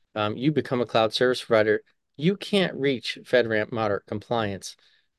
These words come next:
Uh, we had an interview a couple weeks ago on a call, uh, where a three P A O, that's a organization that audits or assesses people for FedRAMP, um, status on the fedramp dot gov website,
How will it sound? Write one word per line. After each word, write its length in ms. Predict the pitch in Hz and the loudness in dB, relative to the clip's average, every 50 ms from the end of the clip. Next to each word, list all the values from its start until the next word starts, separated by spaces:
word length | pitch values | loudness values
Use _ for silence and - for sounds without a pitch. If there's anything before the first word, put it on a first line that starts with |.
| _ _ - | _ _ -6
Uh, 220 | 113 110 107 107 107 | -6 -4 -4 -4 -4
we 160 | 107 117 120 | -2 0 2
had 160 | 135 139 131 | 2 4 4
an 120 | 135 131 123 | 4 2 2
interview 520 | 151 151 165 165 143 131 131 127 123 117 | 2 4 4 4 4 2 0 0 0 0
a 60 | 110 | -2
couple 520 | - - - 143 - - 143 135 131 123 113 | -2 0 -2 -2 0 2 2 4 4 4 2
weeks 300 | 127 143 156 - - 143 | 0 -2 -2 -4 -4 -2
ago 380 | 123 123 117 110 110 107 107 _ _ _ _ _ _ _ _ - | 2 4 4 4 2 0 -2 _ _ _ _ _ _ _ _ -6
on 160 | 117 117 113 | -6 -4 -4
a 40 | 104 | -6
call, 460 | - - - 117 113 113 120 127 - _ _ _ _ _ _ _ _ _ _ _ _ _ _ - - | -4 0 2 4 4 4 2 0 -4 _ _ _ _ _ _ _ _ _ _ _ _ _ _ -12 -6
uh, 220 | - 113 104 107 110 | -2 0 0 0 0
where 360 | 104 101 110 110 110 110 110 - | 0 0 0 0 0 -2 -4 -6
a 180 | 123 107 110 | -8 -10 -10
three 360 | 107 - - - 147 147 160 | -10 -12 -8 -4 0 0 0
P 260 | 165 - - 147 127 110 | 0 0 -2 0 0 0
A 260 | 107 98 98 95 92 | 0 -2 -4 -4 -6
O, 220 | 95 113 135 - _ _ _ _ - | -6 -6 -6 -8 _ _ _ _ -2
that's 320 | 107 107 - - - - | -2 -2 -2 -4 -2 2
a 240 | 123 107 104 104 - _ _ _ _ _ - | 4 4 4 4 2 _ _ _ _ _ 2
organization 640 | - 120 123 127 127 120 123 123 120 - 127 120 110 | 4 6 6 4 4 2 2 2 2 0 -2 -2 -2
that 180 | 113 110 - _ _ _ _ _ _ _ _ _ _ - | -2 -2 -4 _ _ _ _ _ _ _ _ _ _ 4
audits 380 | 120 117 120 127 135 135 - | 4 6 6 4 4 2 2
or 120 | 123 110 104 | 2 2 2
assesses 460 | 101 - - 113 113 - - 113 - | 2 0 0 0 0 -2 -6 -8 -8
people 320 | - 123 117 - 120 117 | -6 -6 -6 -4 -4 -6
for 180 | 104 - 117 107 - _ - | -4 -6 -10 -10 -6 _ 0
FedRAMP, 460 | 123 117 117 117 113 110 110 113 - - _ _ _ _ _ _ _ _ _ _ _ _ _ - | 2 2 2 0 0 0 0 -2 -4 -10 _ _ _ _ _ _ _ _ _ _ _ _ _ -4
um, 460 | 110 107 104 98 98 95 95 98 - _ - | -2 -2 -2 -2 -2 -4 -8 -10 -12 _ -8
status 680 | - - - - 120 107 101 107 139 180 175 - - | -8 -4 0 2 2 2 4 2 2 2 0 -2 -6
on 120 | - 110 107 | -6 -6 -8
the 60 | 101 | -6
fedramp 580 | - - 117 107 110 107 104 101 104 - - - | -4 -4 -4 -2 -2 -2 -4 -4 -4 -8 -8 -4
dot 220 | - 101 98 - | -4 -4 -2 -2
gov 260 | - 110 107 104 104 | 0 0 0 0 0
website, 520 | - 113 107 107 - - - 101 92 - | 0 0 0 0 0 -2 -2 -2 -2 -2